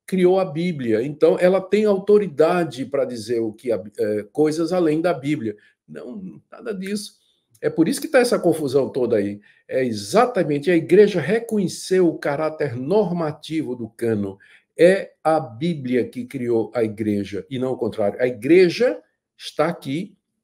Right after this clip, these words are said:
e a Bíblia está aqui. Essa é a verdade, assim é que deve ser.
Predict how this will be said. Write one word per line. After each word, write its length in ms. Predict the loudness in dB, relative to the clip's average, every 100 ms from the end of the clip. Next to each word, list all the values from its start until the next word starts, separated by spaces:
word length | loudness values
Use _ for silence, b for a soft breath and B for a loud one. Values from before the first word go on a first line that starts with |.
| _
e 140 | -8
a 80 | -8
Bíblia 380 | -6 -4 -2 -2
está 240 | -4 -4
aqui. 400 | -6 -8 -14 -16 _ _ _ _ _ _
Essa 300 | 4 4 6
é 40 | 4
a 40 |
verdade, 580 | 4 2 4 4 4 -2 -16 b
assim 340 | -6 -4 -2 -2
é 40 |
que 100 | -2
deve 240 | -2 -2 -2
ser. 320 | -10 -12